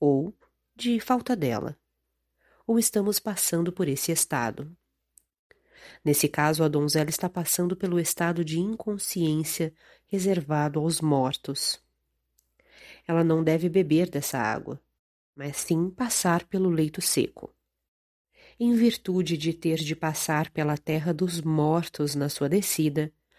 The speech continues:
a mulher às vezes fica confusa e pensa que terá de morrer.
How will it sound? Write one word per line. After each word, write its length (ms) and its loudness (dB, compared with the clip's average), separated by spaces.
a 80 -4
mulher 280 4
às 240 2
vezes 540 2
fica 200 -6
confusa 800 -4
e 60 -4
pensa 420 0
que 200 -8
terá 260 0
de 100 -4
morrer. 480 0